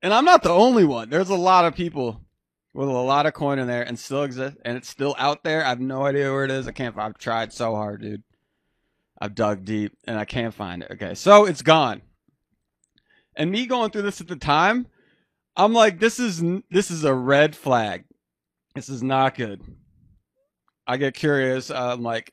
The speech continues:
"Okay, I've been playing around with this blockchain tech a little bit now. What's going on here?"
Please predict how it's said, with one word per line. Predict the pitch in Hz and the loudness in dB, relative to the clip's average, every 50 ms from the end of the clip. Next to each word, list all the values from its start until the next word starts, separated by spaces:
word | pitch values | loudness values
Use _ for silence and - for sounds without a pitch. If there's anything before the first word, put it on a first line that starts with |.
| _ - | _ -6
"Okay, | 143 127 - 143 123 | -6 -6 -4 -2 -2
I've | 117 117 | -2 -2
been | 131 127 | -6 -6
playing | - - 135 127 123 | -6 -4 -4 -2 -2
around | 123 120 117 117 | -2 -2 -2 -4
with | 117 | -6
this | - 113 107 | -8 -10 -12
blockchain | - 117 110 101 101 - - 98 92 | -10 -10 -10 -10 -10 -12 -14 -16 -16
tech | - - 101 92 | -14 -14 -14 -14
a | 98 | -14
little | 95 90 95 95 90 | -14 -14 -14 -14 -14
bit | 95 92 87 82 | -14 -16 -14 -14
now. | 90 90 90 87 87 101 - - _ _ _ _ _ _ _ _ _ _ _ _ _ _ _ _ _ _ _ _ _ _ _ _ _ _ _ - | -14 -14 -14 -14 -14 -16 -18 -20 _ _ _ _ _ _ _ _ _ _ _ _ _ _ _ _ _ _ _ _ _ _ _ _ _ _ _ -8
What's | 123 131 151 - - | -4 -4 -4 -2 -2
going | - 139 135 135 123 | 0 0 2 2 0
on | 117 113 117 117 113 | 0 -2 -2 -2 -4
here?" | 113 123 113 113 113 113 110 - | -4 -4 -4 -4 -4 -4 -6 -10